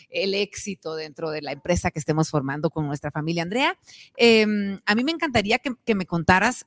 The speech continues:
si todo este, esta preparación que nos decía Mariam, que ha sido excelente y todos esos primeros meses, a la hora de que tú lo estudiabas, de que tú lo analizabas y todo,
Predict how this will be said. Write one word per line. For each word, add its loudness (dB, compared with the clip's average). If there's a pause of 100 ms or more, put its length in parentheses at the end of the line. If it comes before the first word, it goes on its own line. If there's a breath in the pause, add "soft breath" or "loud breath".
si -2
todo 2
este, 0
esta -4
preparación 0
que 0
nos 0
decía 0
Mariam, -4
que -2
ha 0
sido -2
excelente -4
y -6
todos -8
esos -8
primeros -8
meses, -6 (460 loud breath)
a 4
la 6
hora 2
de 0
que -2
tú -6
lo -2
estudiabas, -4
de -6
que -10
tú -10
lo -6
analizabas -6
y -6
todo, 4